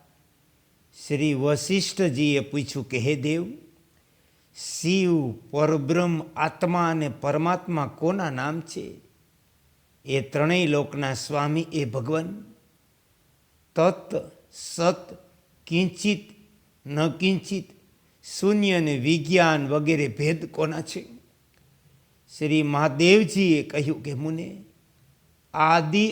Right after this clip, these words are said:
અંતરહિત પ્રકાશ સ્વરૂપ જે સત વસ્તુ પોતાની, પોતાના મહિમામાં આપમેળે વિદ્યમાન છે, તે જ કિંચિત શબ્દથી કહેવામાં આવે.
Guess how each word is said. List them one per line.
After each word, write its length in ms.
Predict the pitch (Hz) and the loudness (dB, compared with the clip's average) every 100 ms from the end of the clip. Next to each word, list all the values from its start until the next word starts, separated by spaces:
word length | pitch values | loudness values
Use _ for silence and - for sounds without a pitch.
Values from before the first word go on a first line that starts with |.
| - | -2
અંતરહિત 1000 | 170 170 175 180 165 151 160 190 175 180 | -2 -2 0 0 2 4 4 4 0 -6
પ્રકાશ 640 | - 160 160 170 175 - | -6 -4 0 2 2 0
સ્વરૂપ 580 | 151 - 170 170 190 185 | -10 -6 -2 0 -2 -4
જે 340 | 151 127 170 147 | -8 -4 -2 -2
સત 540 | - - 190 190 - | -6 -6 -6 -6 -6
વસ્તુ 580 | 151 175 170 - 196 165 | 0 0 0 -4 0 0
પોતાની, 760 | 156 165 160 160 147 135 160 - - - _ - | 0 -2 -2 -2 -6 -10 -14 -20 -20 -20 _ -2
પોતાના 460 | 175 180 160 147 | 0 2 2 2
મહિમામાં 580 | 139 160 185 175 160 147 | 2 2 2 0 0 -2
આપમેળે 680 | 147 180 185 190 165 165 156 | 2 4 4 0 0 0 0
વિદ્યમાન 600 | 139 143 175 170 165 185 | 0 -2 -2 -2 -2 -4
છે, 320 | - - 82 151 - _ _ _ _ _ _ | -4 -4 -6 -8 -20 _ _ _ _ _ _
તે 260 | 165 175 156 | 0 2 2
જ 160 | 110 - | -2 -6
કિંચિત 600 | 147 165 170 185 180 156 | -2 0 0 -4 -8 -8
શબ્દથી 640 | - 147 131 160 156 135 | -4 -4 0 0 0 -6
કહેવામાં 500 | - 151 139 160 147 | -4 -4 -2 -2 -4
આવે. 180 | 156 | -6